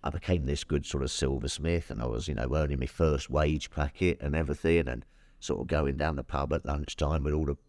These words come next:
all the smiths and all the polishers and <laughs> everything like that, and what have you. And, um, but then my dad said,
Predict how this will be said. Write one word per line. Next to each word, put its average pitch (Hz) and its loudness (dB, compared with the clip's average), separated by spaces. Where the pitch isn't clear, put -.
all 87 2
the - 0
smiths - -2
and 71 2
all 82 2
the 71 2
polishers 78 2
and 78 0
<laughs> - 0
everything 80 0
like 73 -2
that, 95 -2
and 82 -2
what 85 2
have 80 0
you. 95 2
And, 101 4
um, 107 4
but 110 2
then 117 4
my 113 2
dad 113 4
said, 104 0